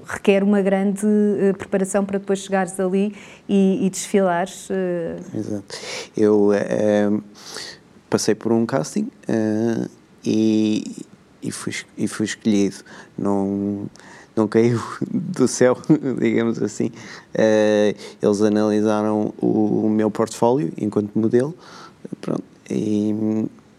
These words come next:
Speaker 2: desde aí depois fui ao dia de fitting, que é experimentar a roupa, eh, ao ensaio, e depois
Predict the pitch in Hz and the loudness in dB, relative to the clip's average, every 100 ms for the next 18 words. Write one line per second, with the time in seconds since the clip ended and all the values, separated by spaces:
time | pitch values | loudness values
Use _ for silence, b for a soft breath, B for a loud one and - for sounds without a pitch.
0 | _ - 113 107 113 113 110 110 - - | _ 2 2 4 2 4 2 -2 -8 -6
1 | - 113 104 - B B - - 110 107 | 2 2 2 -6 B B -18 -4 0 2
2 | 107 - 107 107 110 107 104 - 123 123 | 0 0 -2 2 2 2 0 0 0 2
3 | 139 135 107 104 - 110 107 110 107 107 | -2 -2 -2 -2 -2 0 2 2 2 2
4 | 120 131 - 139 B B B B - - | 2 2 0 -6 B B B B -6 0
5 | 113 110 110 110 110 - B B B - | 2 2 2 2 0 -4 B B B 0
6 | 113 107 104 - 117 131 165 - _ B | 2 2 0 0 2 2 -2 -12 _ B
7 | B B B _ 135 123 123 127 127 - | B B B _ 0 2 2 2 0 2
8 | 139 147 147 - | 4 2 -2 -12